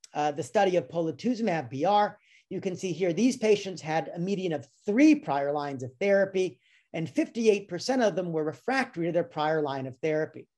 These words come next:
Nine percent of patients had even relapsed after a prior car T cell. Despite the high-risk nature of this population, the overall response rate was forty-eight percent, with half of those patients achieving a complete response.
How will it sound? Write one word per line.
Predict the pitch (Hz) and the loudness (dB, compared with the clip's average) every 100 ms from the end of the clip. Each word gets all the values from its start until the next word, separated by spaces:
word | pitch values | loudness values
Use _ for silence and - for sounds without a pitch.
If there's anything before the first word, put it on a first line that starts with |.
| _ _ _ _ _ | _ _ _ _ _
Nine | 185 214 220 | 0 2 0
percent | 196 180 302 | 0 2 4
of | 294 | 4
patients | 190 190 180 175 | 2 -2 -2 -2
had | 180 | -2
even | 190 180 170 | -2 -2 0
relapsed | 220 240 185 175 - _ | 2 2 2 -2 -10 _
after | 208 285 - 175 | -2 -2 -2 -4
a | 170 | -4
prior | 170 226 233 185 180 | -2 -2 2 4 2
car | - 151 | 0 -4
T | 147 165 185 | -4 -8 -10
cell. | 123 107 _ _ _ _ _ _ _ _ | -10 -12 _ _ _ _ _ _ _ _
Despite | 143 226 233 | -4 2 2
the | 233 | 2
high-risk | 131 214 220 175 - | -2 2 2 2 0
nature | 185 233 - 233 | 2 2 2 -2
of | 196 | 0
this | 214 208 | -2 -2
population, | 175 170 147 170 240 233 254 | -6 -6 0 4 4 2 -2
the | 185 | 0
overall | 180 165 147 135 | -2 0 -4 -4
response | 127 - 220 233 226 | -8 -4 -2 -2 -4
rate | 175 | -4
was | 147 - | -8 -6
forty-eight | 277 285 185 131 127 | 0 2 2 0 -4
percent, | 117 - 196 196 - _ _ _ | -10 -2 -2 -2 -10 _ _ _
with | 185 | -6
half | 185 233 294 - | -2 -2 0 -2
of | 156 | 2
those | 175 165 | 2 2
patients | - 214 220 196 156 | 4 2 4 -2 -8
achieving | 147 - 277 175 185 | -8 0 2 2 0
a | |
complete | 185 190 123 139 139 | -2 -6 -6 -6 -6
response. | 131 - 180 131 - _ | -12 -6 -4 -4 -10 _